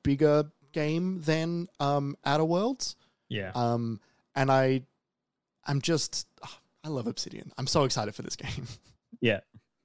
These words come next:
Speaker 3: Yeah, one hundred percent. And for me, it's, it's, this was the game, even for, I don't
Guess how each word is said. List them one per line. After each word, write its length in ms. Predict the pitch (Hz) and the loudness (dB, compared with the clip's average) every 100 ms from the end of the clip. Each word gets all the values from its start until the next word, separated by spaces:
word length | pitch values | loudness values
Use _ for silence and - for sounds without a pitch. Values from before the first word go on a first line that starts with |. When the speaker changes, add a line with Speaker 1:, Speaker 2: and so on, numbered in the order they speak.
| _ _ _ _ - _ _ | _ _ _ _ -20 _ _
Speaker 3:
Yeah, 160 | - 107 | 0 2
one 160 | 98 107 | 4 4
hundred 260 | 110 95 | 2 0
percent. 380 | 92 - 101 98 - | -4 -4 -2 -4 0
And 300 | 127 131 123 - | 4 4 4 -2
for 120 | - 139 | 0 4
me, 340 | 147 165 135 | 6 8 6
it's, 380 | 113 - - - | 6 0 -6 -2
it's, 220 | 131 117 - - - | 0 0 -2 -10 2
this 220 | 151 - | 2 6
was 220 | 196 175 | 4 4
the 180 | 156 139 | 6 6
game, 560 | 120 117 120 120 113 107 _ _ | 6 4 6 6 4 0 _ _
even 260 | 139 147 214 | 4 6 6
for, 120 | - - | 4 2
I 100 | 151 | 6
don't 200 | 202 | 6